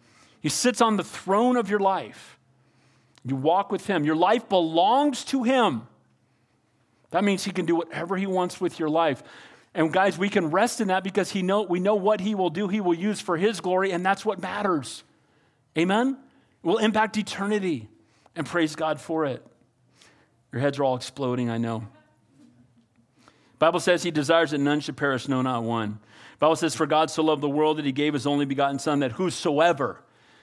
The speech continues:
believes in him should not perish but have everlasting life." God sent not his Son into the world to condemn the world, but that the world through him might be saved. The Bible clearly teaches both the sovereignty of God and the foreknowledge, uh, the sovereignty and the foreknowledge of God and the free will of men.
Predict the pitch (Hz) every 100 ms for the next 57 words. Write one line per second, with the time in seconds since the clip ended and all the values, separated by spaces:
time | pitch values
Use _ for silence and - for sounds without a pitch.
0 | _ 139 143 151 147 139 139 143 131 151
1 | 139 135 - 143 131 - 120 127 127 123
2 | 123 120 - 131 127 120 143 143 - 165
3 | 151 143 - 156 143 135 135 139 139 127
4 | 123 135 147 143 123 117 120 120 - -
5 | - 139 139 135 147 - 151 131 135 127
6 | 120 120 - 131 123 107 - - - 156
7 | 135 170 170 165 175 170 156 - 165 156
8 | 123 156 160 151 - 156 156 147 160 135
9 | 139 143 147 123 - 151 143 127 127 120
10 | 120 - _ - - - - - 123 127
11 | 127 180 170 165 170 156 156 170 - 160
12 | 151 143 135 131 135 135 139 147 147 147
13 | - 156 147 143 139 151 127